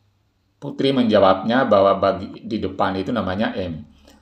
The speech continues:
Kemudian, di sisi samping sudut tiga puluh derajat, sampingnya adalah namanya sisi M. Nah, bukan sisi N.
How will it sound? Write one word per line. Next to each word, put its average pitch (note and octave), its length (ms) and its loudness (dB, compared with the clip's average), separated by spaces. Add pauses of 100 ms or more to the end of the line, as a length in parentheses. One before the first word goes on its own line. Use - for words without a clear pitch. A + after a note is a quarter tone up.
(320)
Kemudian, C3 800 4
di A2+ 160 -6
sisi E3 320 -4
samping C3+ 560 -2
sudut A#2+ 480 -4
tiga A2 320 0
puluh G#2 240 -6
derajat, A#2+ 560 2
sampingnya A2 1040 -6
adalah A2+ 720 0
namanya G#2+ 640 -2
sisi A2+ 400 -6
M. B2+ 480 0 (480)
Nah, F#2+ 560 -6 (1200)
bukan C#3+ 560 0
sisi C#3+ 640 -2
N. A#2+ 480 0